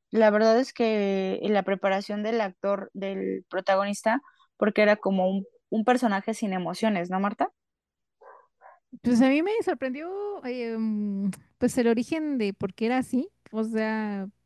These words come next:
Speaker 2: me, me sorprende de que, aunque des signos de alerta, a tus padres no le importe y a tu escuela tampoco.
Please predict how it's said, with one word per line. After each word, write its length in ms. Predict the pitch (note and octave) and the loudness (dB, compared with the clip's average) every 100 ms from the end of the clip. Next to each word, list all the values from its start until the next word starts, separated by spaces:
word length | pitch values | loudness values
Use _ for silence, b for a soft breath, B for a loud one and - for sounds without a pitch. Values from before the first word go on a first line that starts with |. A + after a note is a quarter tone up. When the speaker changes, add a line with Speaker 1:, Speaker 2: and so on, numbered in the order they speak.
| _ - | _ -4
Speaker 2:
me, 220 | G#3 G#3 | 0 2
me 120 | G#3 | 2
sorprende 480 | G#3+ A3 A#3 A#3+ D4+ | 2 2 2 2 2
de 120 | B3+ | 0
que, 480 | - G#3+ G3 F3+ E3+ F#3 - _ _ | -2 -2 0 0 -2 -6 -20 _ _
aunque 720 | - G#3 G#3 G3 G#3 G3+ F#3 - _ - | -8 -6 -6 -6 -4 -4 -6 -8 _ -8
des 240 | F#3+ A3 | -2 -2
signos 360 | - A3+ A#3 A#3+ | 0 2 2 2
de 80 | F3 | 0
alerta, 720 | F3+ G3 A4 A3 A3 F3+ - B B B B - _ - | -2 -4 -2 -2 -2 -4 -8 B B B B -20 _ -4
a 100 | G3 | 0
tus 280 | F#3 F#3 | 2 2
padres 440 | - G3+ G3+ G#3+ G#3 | 2 2 2 4 2
no 120 | G#3 | 2
le 80 | G3 | 2
importe 460 | G3 F#3 F3+ G3 | 0 0 0 -2
y 140 | F3 D#3+ | -2 -2
a 60 | |
tu 180 | - E3 | -4 -4
escuela 340 | E3 - F#3 F#3 | -4 -2 -4 -4
tampoco. 400 | C#3+ - - | -6 -6 -6